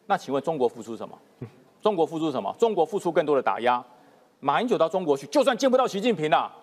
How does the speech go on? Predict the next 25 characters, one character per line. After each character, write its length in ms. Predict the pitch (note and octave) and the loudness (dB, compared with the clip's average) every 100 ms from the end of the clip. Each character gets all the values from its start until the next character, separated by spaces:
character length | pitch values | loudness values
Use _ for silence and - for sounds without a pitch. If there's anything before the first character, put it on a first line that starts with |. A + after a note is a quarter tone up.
| - | -2
见 160 | A3 | 0
胡 120 | D#3+ F3 | 0 -2
锦 120 | C3+ | 0
涛 160 | C#3 | 2
好 80 | C3 | 2
不 80 | A2 | 2
好？ 160 | A#2 - | 0 0
如 140 | B2+ F3 | -4 -2
果 80 | |
你 80 | D#3 | 0
找 120 | C3+ | 0
得 80 | G#2+ | 0
到 160 | A#2+ A#2 | 0 0
的 80 | G2+ | 0
话， 240 | G#2+ - - _ _ _ _ - | -2 -4 -10 _ _ _ _ -6
前 260 | - A#3 | 2 2
领 120 | C#4 C#4 | 4 4
导 140 | G#3 | 4
人 120 | F#3 | 2
见 160 | F#3+ B3+ | 2 0
前 160 | - G3 | 2 0
领 100 | A#3 | 2
导 140 | E3+ | 2
人 120 | D3 F3 | 2 2
啊。 200 | G3+ | 0